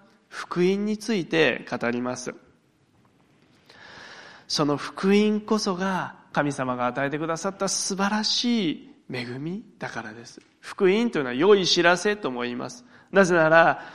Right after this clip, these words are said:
二節にも記されています、福音によって私たちは救われるのだ、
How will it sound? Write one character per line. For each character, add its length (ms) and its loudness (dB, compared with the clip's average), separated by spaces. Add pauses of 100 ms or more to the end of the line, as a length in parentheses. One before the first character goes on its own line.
(100)
二 120 0
節 200 2
に 80 2
も 80 0
記 240 0
さ 140 2
れ 100 0
て 140 -4
い 60 -2
ま 120 -4
す、 120 -14
福 340 -10
音 300 0
に 120 0
よ 120 -2
っ 40 -6
て 400 -6 (240)
私 300 -8
た 80 -8
ち 120 -10
は 100 -12
救 340 -14
わ 160 -10
れ 140 -10
る 100 -8
の 140 -10
だ、 160 -10